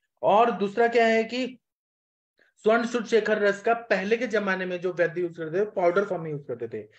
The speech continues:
आजकल वो tablet form में यूज़ करते हैं ज्यादातर, क्योंकि वो लेने में palatable रहता है, easily लिया जाता है। पुणे के वैद्य तो चूर्ण form में भी यूज़ करते हैं सूत शेखर को,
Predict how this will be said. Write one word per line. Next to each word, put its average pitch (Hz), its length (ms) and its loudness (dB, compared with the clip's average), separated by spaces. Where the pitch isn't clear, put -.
आजकल 202 380 2
वो 240 380 2
tablet 196 360 2
form 208 160 0
में 190 100 0
यूज़ 156 160 -6
करते 123 380 -4
हैं 113 160 -6
ज्यादातर, 131 400 0
क्योंकि 151 240 0
वो 202 120 4
लेने 185 320 2
में 220 240 0
palatable 202 480 4
रहता 165 220 2
है, 139 260 -4
easily 196 460 0
लिया 170 340 2
जाता 127 260 -2
है। 104 140 -14
पुणे 214 220 4
के 226 100 4
वैद्य 208 320 4
तो 214 160 4
चूर्ण 214 340 2
form 208 180 0
में 208 120 0
भी 208 120 -4
यूज़ 202 180 -4
करते 190 240 0
हैं 196 140 -4
सूत 175 180 -6
शेखर 175 260 -2
को, 226 240 -2